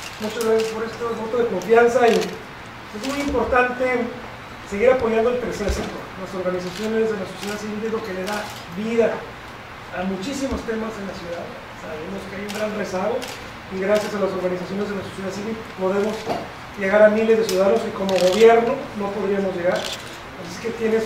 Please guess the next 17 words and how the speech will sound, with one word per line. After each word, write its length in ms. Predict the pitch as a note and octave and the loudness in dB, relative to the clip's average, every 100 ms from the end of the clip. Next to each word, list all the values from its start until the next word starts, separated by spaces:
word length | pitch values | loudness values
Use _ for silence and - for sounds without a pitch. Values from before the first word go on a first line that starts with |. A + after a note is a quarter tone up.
| A#3 | 2
una 120 | A3+ | 4
gran 240 | A3 A3+ A#3 | 6 6 6
responsabilidad, 840 | A#3 - G#3 F#3+ F#3 F3+ G3 G#3+ | 2 2 -2 2 2 4 2 2
Tito, 240 | B3+ B3+ C4+ | -2 -6 -6
te 80 | C4+ - | -6 -6
conozco 360 | F3+ A3 A#3 A#3+ | -2 0 0 -2
desde 80 | A3 | -4
hace 100 | A3+ G#3+ | -4 -6
muchos 240 | G#3+ G3+ | -6 -2
años, 300 | G3 G3+ - - - - - - - | 2 2 2 -4 -10 -14 -14 -12 -4
ya 180 | G3+ G#3+ | 4 4
tienes 220 | G#3+ A#3 A#3 | 4 2 2
experiencias 560 | - G#3 G3 G#3 G#3 | 0 -2 -2 -2 -2
en 100 | G3+ | -6
paramunicipales, 880 | F3+ F3 - - - - F#3 G3 A#3+ - | -8 -8 -10 -12 -8 0 2 2 -2 -6
a, 60 | F#3 | -10
a 460 | D#3 - - - | -10 -12 -14 -12